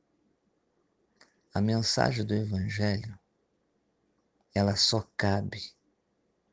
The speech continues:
em quem está pronto para caminhar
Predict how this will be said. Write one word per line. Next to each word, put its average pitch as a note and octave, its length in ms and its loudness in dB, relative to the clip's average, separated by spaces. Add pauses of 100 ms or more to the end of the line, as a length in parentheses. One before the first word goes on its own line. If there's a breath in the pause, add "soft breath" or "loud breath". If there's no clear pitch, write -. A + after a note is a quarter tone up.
(560)
em G#2 200 4
quem G#2 420 2 (340)
está G#2+ 380 2
pronto A2 720 -2 (420)
para G2+ 220 0
caminhar G#2+ 1000 0